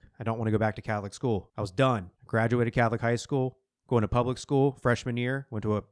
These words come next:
uh, state school, West Virginia, go Mountaineers. Uh, and then I transferred back into Cincinnati. But, uh, honestly, the theology classes that they made us take, uh, they were all very woke, very lefty. Like, I learned about, uh,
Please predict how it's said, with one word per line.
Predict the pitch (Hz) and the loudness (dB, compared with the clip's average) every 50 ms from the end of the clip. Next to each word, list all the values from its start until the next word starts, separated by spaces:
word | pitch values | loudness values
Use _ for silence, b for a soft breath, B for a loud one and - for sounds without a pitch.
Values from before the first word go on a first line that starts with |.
| _ - | _ -10
uh, | 113 98 101 98 - _ _ _ _ _ _ _ | -8 -6 -6 -8 -10 _ _ _ _ _ _ _
state | - - 127 135 131 | -4 2 2 2 2
school, | - - 160 143 151 151 151 - _ | 2 2 2 2 2 2 -2 -6 _
West | - 95 101 104 - - | -8 -6 -6 -6 -4 -4
Virginia, | 127 113 120 151 165 160 147 139 | -4 2 4 4 4 6 4 0
go | 117 110 120 123 | 0 2 2 2
Mountaineers. | 127 139 143 147 160 165 170 170 151 139 120 - - _ _ | 4 4 2 2 2 2 4 6 6 4 4 2 -6 _ _
Uh, | - 110 107 101 101 95 - - _ _ | -4 -2 -2 -2 -4 -4 -8 -12 _ _
and | 117 104 101 | -8 -6 -4
then | 104 101 | -2 -2
I | 98 | -2
transferred | 92 - 127 110 104 - 113 107 92 | -2 -2 -4 -4 -2 -4 -6 -6 -4
back | 110 107 104 101 - - _ _ _ _ | -2 -2 -2 -2 -4 -10 _ _ _ _
into | - 113 98 | -6 -6 -6
Cincinnati. | - - 104 95 107 107 107 104 101 95 - _ _ | -4 -6 -6 -4 -2 -2 0 0 -2 -4 -6 _ _
But, | 135 135 131 | 4 6 8
uh, | 131 139 | 8 8
honestly, | 151 156 185 202 - - 185 175 | 6 6 4 4 4 4 2 4
the | 156 147 | 4 2
theology | - - 165 160 165 170 175 175 170 147 156 151 | 2 4 4 8 8 8 8 8 6 2 0 -4
classes | - 156 160 156 156 156 - 180 160 139 | 0 4 4 6 6 6 4 0 -2 -4
that | 135 117 | -2 -2
they | 117 123 | 0 0
made | 127 131 127 123 | 0 0 -2 -2
us | 120 120 - | -4 -6 -6
take, | - 135 135 139 156 160 - - - | -4 -2 0 0 0 -2 -4 -8 -8
uh, | 123 117 117 117 113 | -6 -4 -2 -2 -2
they | 120 | 0
were | 131 143 | 2 4
all | 156 156 143 | 4 6 6
very | 143 151 139 135 | 6 6 6 6
woke, | 127 120 127 135 151 139 131 | 6 6 6 4 4 2 2
very | 120 131 127 127 | 2 2 2 4
lefty. | 117 120 123 127 - - - 135 139 139 | 4 4 2 2 2 -2 -4 -2 0 0
Like, | 135 123 117 - | 0 0 0 0
I | 120 | 0
learned | 123 123 131 131 127 120 | 2 4 4 4 4 2
about, | 110 117 117 113 113 110 - - | 2 2 2 2 2 0 -2 -2
uh, | - 110 104 101 101 101 | 0 0 2 2 2 0